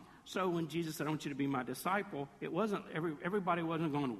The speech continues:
"Whoa, this is new. We've never heard of this. What is a disciple?" You know, and no, they knew. Everybody got the concept. But Jesus was so radically different. And the whole process of the way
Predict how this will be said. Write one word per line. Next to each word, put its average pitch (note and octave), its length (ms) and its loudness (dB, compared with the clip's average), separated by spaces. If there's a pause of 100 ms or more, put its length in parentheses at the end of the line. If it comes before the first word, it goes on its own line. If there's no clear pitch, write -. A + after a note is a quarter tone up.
(120)
"Whoa, D#3 360 -4
this F#3 220 -2
is C#3 140 0
new. D#3 300 6
We've F3 120 4
never C#3 260 0
heard D3+ 360 2
of A2 120 -6
this. D3 380 -2
What C#3+ 160 0
is A#2+ 180 -4
a F#2+ 160 -10 (160)
disciple?" C#3+ 1080 -2
You C3+ 100 -2
know, C3 220 -2
and C#3+ 100 -4 (300)
no, A3 120 4
they A#3 160 4
knew. C#4+ 360 2 (180)
Everybody G3+ 380 2
got F#3+ 180 0
the - 80 -4
concept. G#3 640 -2 (560)
But C3 220 -10
Jesus D#3 480 -4
was B2+ 140 -8
so A#2 280 -8 (140)
radically C#3+ 800 -2 (140)
different. A3+ 480 -2 (1160)
And D3+ 140 0
the D3 80 0
whole A#3+ 340 -2
process G3 920 0
of D3+ 200 -2
the D3 80 0
way D3 320 2